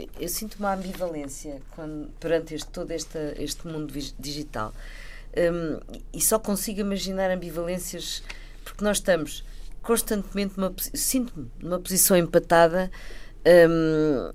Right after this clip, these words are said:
em que não, quase que não é, não é, não é possível tomar decisões com clareza, porque é difícil ver o avesso da questão, não é?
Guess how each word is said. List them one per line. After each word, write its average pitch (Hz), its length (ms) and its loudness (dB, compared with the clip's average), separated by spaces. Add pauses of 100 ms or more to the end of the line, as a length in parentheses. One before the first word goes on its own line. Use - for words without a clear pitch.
em 175 140 8
que 190 600 2
não, 190 340 6 (120)
quase 220 260 8
que - 80 -6
não 214 100 4
é, 202 140 4
não 196 220 4
é, 196 140 4 (120)
não 190 300 4
é 254 60 8
possível 196 380 2
tomar 190 260 4
decisões 160 480 0 (580)
com 175 180 2
clareza, 185 600 10
porque - 300 -12 (220)
é 190 80 10
difícil 196 400 0
ver 185 200 4
o 185 80 6
avesso 170 540 2
da 151 80 -2
questão, 127 420 -6 (120)
não 127 100 -8
é? 131 140 -8